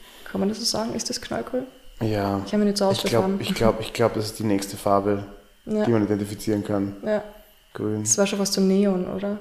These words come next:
Speaker 2: Ja, ja, es
Speaker 1: Hat
Speaker 2: war
Speaker 1: sicher
Speaker 2: wild, es war
Speaker 1: geleuchtet.
Speaker 2: wild.
Speaker 1: Ja.
Speaker 2: Ja, so haarmäßig hat er eben schon echt, ähm, ja, da ist er ihm nahe gekommen.
Speaker 1: Ja.
Speaker 2: Beim Kampf nicht so.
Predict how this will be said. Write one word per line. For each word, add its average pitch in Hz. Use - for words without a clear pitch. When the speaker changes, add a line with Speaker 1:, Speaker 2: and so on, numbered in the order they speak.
Speaker 2:
Ja, 113
ja, 107
es 107
Speaker 1:
Hat 107
Speaker 2:
war 120
Speaker 1:
sicher 117
Speaker 2:
wild, 127
es -
war 113
Speaker 1:
geleuchtet. 113
Speaker 2:
wild. 101
Speaker 1:
Ja. -
Speaker 2:
Ja, 151
so 139
haarmäßig 151
hat 151
er 147
eben 143
schon 139
echt, 135
ähm, 135
ja, 110
da -
ist 127
er 143
ihm 147
nahe 120
gekommen. 143
Speaker 1:
Ja. 214
Speaker 2:
Beim 110
Kampf 101
nicht 107
so. 101